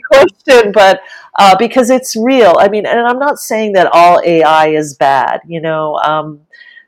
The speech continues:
you know, we can use A I to write for us. We can, you know, uh, talk to Alexa and ask her to find something on Google or play a certain song.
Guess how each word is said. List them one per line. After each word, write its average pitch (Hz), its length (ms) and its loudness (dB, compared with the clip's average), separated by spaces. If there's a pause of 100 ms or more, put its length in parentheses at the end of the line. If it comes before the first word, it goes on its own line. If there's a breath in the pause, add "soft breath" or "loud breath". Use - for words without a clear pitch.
you 202 120 -6
know, 165 120 0
we 190 120 2
can 185 240 -4
use 185 240 0
A 175 300 0
I 175 380 2 (160)
to 160 320 -2 (100)
write 185 240 2
for - 300 -6
us. - 260 -6
We 170 160 -2
can, 160 540 -8 (580 soft breath)
you 196 160 -2
know, 156 280 0 (220)
uh, 151 420 2 (600)
talk 202 460 0
to 180 160 2
Alexa 170 760 0
and 151 300 -6
ask 160 320 -6
her 180 140 -4
to 165 100 -4
find 170 340 -6
something 170 400 -8
on 165 240 -4
Google 160 560 -2
or 160 180 -2
play 180 340 -2
a 165 100 0
certain 156 400 -10
song. 160 720 -6